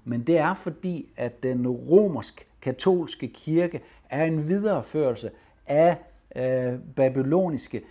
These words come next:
sataniske, øh, hemmelige,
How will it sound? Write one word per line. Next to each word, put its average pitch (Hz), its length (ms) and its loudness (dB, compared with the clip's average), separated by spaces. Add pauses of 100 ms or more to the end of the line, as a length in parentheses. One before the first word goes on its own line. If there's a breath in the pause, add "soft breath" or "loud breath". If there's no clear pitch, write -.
(140 loud breath)
sataniske, 123 1200 -6 (420 soft breath)
øh, 107 140 -8
hemmelige, 123 800 -2